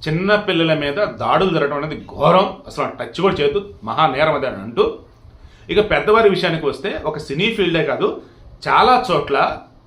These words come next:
ఇటువంటివి జరుగుతూనే ఉన్నాయి. ఎటువంటివి? మగోడు ఆడదానికి ప్రపోజ్ చేయటం, అది కూడా ఏ రకంగా వాడి పెళ్ళై ఉన్నా "నా కోరిక తీర్చు, నీకేం కావాలో నేను చేసి పెడతాను" అనటం. ఇలా చాలా చోట్ల జరుగుతూనే ఉన్నాయి.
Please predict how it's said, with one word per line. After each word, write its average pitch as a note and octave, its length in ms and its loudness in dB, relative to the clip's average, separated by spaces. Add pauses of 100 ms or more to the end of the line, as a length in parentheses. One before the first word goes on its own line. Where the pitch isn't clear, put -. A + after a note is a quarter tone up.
(220)
ఇటువంటివి F3+ 400 0
జరుగుతూనే C#3+ 480 -2
ఉన్నాయి. G#2+ 380 -4
ఎటువంటివి? D3+ 840 -2 (880)
మగోడు D#3+ 400 2
ఆడదానికి D3+ 640 0 (1080)
ప్రపోజ్ D3 400 -2
చేయటం, C#3+ 300 2 (400)
అది C3 140 -2
కూడా D#3 120 0
ఏ D3 60 6
రకంగా C#3+ 300 -2
వాడి C#3 140 2
పెళ్ళై C3+ 420 -2
ఉన్నా D3 280 -2 (640)
"నా C3+ 140 0
కోరిక D3+ 400 0
తీర్చు, C#3+ 240 -4
నీకేం C3+ 300 -2
కావాలో C#3 200 -2
నేను B2+ 120 -6
చేసి C3 220 -6
పెడతాను" A#2 320 -4
అనటం. F#2+ 220 -12 (880)
ఇలా F#3+ 500 4 (240)
చాలా G3 400 4
చోట్ల F3+ 220 -2
జరుగుతూనే D#3+ 540 0
ఉన్నాయి. C#3+ 300 -2